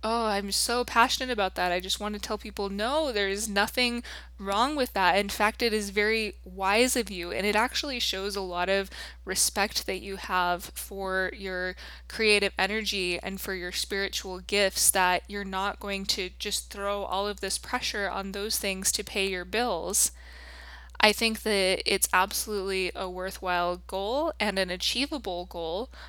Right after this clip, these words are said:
for people to want to run their business full time and have their creative business pay their bills. That's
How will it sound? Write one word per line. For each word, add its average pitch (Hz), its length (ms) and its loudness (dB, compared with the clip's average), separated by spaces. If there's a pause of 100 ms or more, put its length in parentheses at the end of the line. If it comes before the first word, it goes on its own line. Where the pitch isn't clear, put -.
for 202 220 -2
people 196 640 -4
to 180 580 -2
want 196 340 -2
to 202 340 -2
run 190 200 -4
their 196 140 -4
business 208 400 0
full 196 160 -6
time 190 500 0
and 190 160 -4
have 196 520 2
their 208 160 -2
creative 208 480 2
business 208 400 0
pay 202 240 -2
their 202 160 -2
bills. 190 420 0
That's - 320 4